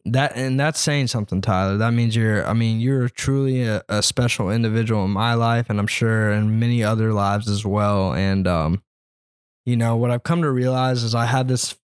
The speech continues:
idea of what <clears throat> my friend outlook would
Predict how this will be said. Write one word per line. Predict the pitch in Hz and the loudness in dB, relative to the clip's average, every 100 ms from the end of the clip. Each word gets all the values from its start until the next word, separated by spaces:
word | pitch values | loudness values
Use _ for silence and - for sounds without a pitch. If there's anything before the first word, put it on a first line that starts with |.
| - | -6
idea | 123 117 113 123 123 117 | -4 -2 -2 0 0 0
of | 110 113 | 0 0
what | 117 104 _ 160 | 0 -2 _ -2
<clears throat> | 156 156 _ _ - | 0 0 _ _ -2
my | 160 | -2
friend | 139 - 143 139 | -2 -2 0 0
outlook | 143 147 156 160 - | 2 0 0 -2 0
would | 165 160 127 | 0 2 0